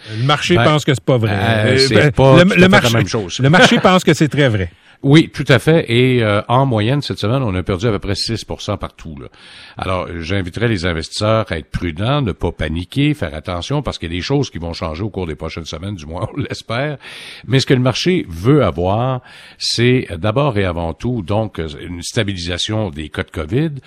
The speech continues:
Speaker 2: Deuxièmement, avoir un plan, euh, de stimulus pour être capable de,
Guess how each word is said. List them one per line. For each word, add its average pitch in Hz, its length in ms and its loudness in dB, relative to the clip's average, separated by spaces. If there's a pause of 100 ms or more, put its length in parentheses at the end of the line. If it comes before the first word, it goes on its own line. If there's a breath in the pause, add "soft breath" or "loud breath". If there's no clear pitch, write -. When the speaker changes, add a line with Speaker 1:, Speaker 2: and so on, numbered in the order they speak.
(280 loud breath)
Speaker 2:
Deuxièmement, 120 760 2
avoir 120 680 0
un 92 240 -2
plan, 120 440 -2 (480 loud breath)
euh, 87 460 -6
de 82 200 -8
stimulus 104 720 -4 (180)
pour 92 480 -4
être 101 180 -6
capable 90 640 -2
de, 80 240 -10